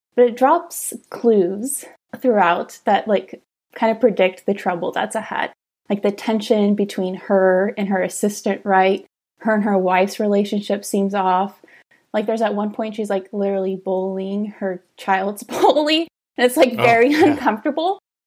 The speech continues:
Speaker 1: But you see, like, she has such a big ego, like, her power isn't checked, right? And then all of a sudden it just, like, falls. Um, and I just loved it. You had to be really patient with it, I will say, to get into it and really appreciate it. But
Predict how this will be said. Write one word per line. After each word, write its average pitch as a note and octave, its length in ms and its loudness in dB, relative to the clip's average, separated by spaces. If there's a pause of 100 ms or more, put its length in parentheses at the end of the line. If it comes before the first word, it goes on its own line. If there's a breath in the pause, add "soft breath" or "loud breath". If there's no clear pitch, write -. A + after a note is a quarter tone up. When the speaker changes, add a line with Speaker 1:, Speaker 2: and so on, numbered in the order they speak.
Speaker 1:
But B3 120 2
you C4+ 140 2
see, D#4 280 0
like, G#3 340 -4 (100)
she B3+ 200 -4
has C4 200 -2
such C4 260 0
a D4+ 60 -2
big A#3+ 300 0 (160)
ego, A3+ 680 -2
like, G#3 320 -4
her A3+ 160 -4
power A#3 420 2
isn't A3+ 360 0
checked, - 440 -6
right? G3+ 300 2
And G#3+ 120 -4
then A3+ 220 -2
all A3 220 2
of A3 60 2
a G#3+ 40 -2
sudden F#3+ 420 0
it F#3 160 -8
just, F#3 180 -6
like, F3+ 180 -6
falls. - 540 -8 (520)
Um, A3 260 4
and A3+ 120 2
I A#3 100 4
just C#4+ 220 2
loved G3+ 220 4
it. G#3+ 140 0
You B3 120 0
had C#4+ 100 6
to D4+ 60 2
be D4 140 2
really A3 280 0
patient G3+ 480 -6
with A#3+ 200 -4
it, B3+ 160 4
I G#3+ 120 2
will G#3+ 140 -4
say, F#3+ 300 0
to G3+ 140 2
get G3+ 200 2
into G3+ 340 -2
it A3 140 -2
and G#3 160 -2
really G3 240 0
appreciate G3+ 500 -2
it. C#4 260 0
But F#3+ 280 0